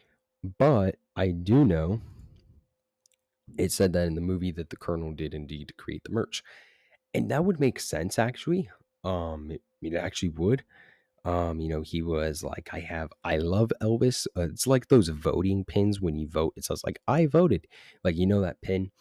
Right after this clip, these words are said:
There was ones that said, "I love Elvis" and "I hate Elvis." And he <laughs> was like, "Well, Elvis, you know,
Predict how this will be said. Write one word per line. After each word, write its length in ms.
There 120
was 180
ones 240
that 100
said, 280
"I 160
love 220
Elvis" 340
and 100
"I 80
hate 240
Elvis." 420
And 280
he 160
<laughs> 100
was 240
like, 220
"Well, 180
Elvis, 400
you 60
know, 240